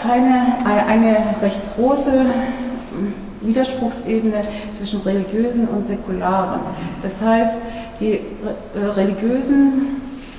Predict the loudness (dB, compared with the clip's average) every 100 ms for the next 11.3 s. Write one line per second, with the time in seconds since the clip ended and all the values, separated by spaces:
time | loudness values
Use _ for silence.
0 | -18 -18 -18 -20 -4 -4 0 0 0 2
1 | 2 2 0 0 -2 -6 -4 0 0 0
2 | -4 -2 0 4 4 2 -2 -4 -6 -4
3 | -4 -6 -12 -6 -2 0 2 2 2 0
4 | -4 -8 -12 -14 -16 -16 -16 -14 -10 -8
5 | -2 2 4 4 2 2 2 0 0 0
6 | 0 0 0 0 -2 -2 0 0 0 -6
7 | -10 -6 -6 -4 -4 0 0 0 -4 0
8 | 2 2 -2 -4 0 0 2 0 -2 -4
9 | -2 0 0 2 2 2 -2 -4 -6 -4
10 | 2 2 0 -2 0 -2 -2 -6 -8 -6
11 | -4 -4